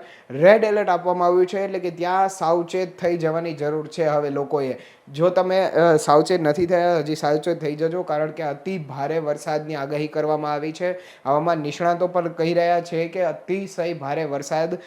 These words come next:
અ, સર્જાશે. આટલા વર્ષોમાં જે નથી થયું એ વરસાદ સૌથી પહેલાં હવે થવાનો છે, એટલા માટે આગામી સમયમાં ચેતવાની જરૂર છે.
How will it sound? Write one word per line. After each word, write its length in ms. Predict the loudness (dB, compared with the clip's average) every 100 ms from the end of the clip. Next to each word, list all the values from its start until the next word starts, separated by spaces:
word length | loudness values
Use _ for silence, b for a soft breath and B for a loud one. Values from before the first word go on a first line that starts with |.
| B -2
અ, 200 | 2 4
સર્જાશે. 520 | 2 0 2 0 0
આટલા 460 | -2 -2 -2 -2 -4 -4
વર્ષોમાં 480 | -6 -2 -2 0
જે 140 | 0 -2
નથી 280 | -2 -4 -4
થયું 300 | -2 0 0
એ 80 |
વરસાદ 460 | 0 -4 -6 -4 -4
સૌથી 280 | -6 -8 -8
પહેલાં 340 | -2 0 0 -4 B B
હવે 200 | -2 0
થવાનો 520 | 0 0 4 4 2 -4
છે, 280 | -2 0
એટલા 300 | 0 0 0
માટે 340 | 0 0 -2 -2
આગામી 420 | 0 0 0 -4
સમયમાં 520 | -6 -6 -4 -4 -4
ચેતવાની 580 | -4 -6 -4 -2 -2 -2
જરૂર 340 | -2 0 0
છે. 540 | -2 -2 -2 -4 -16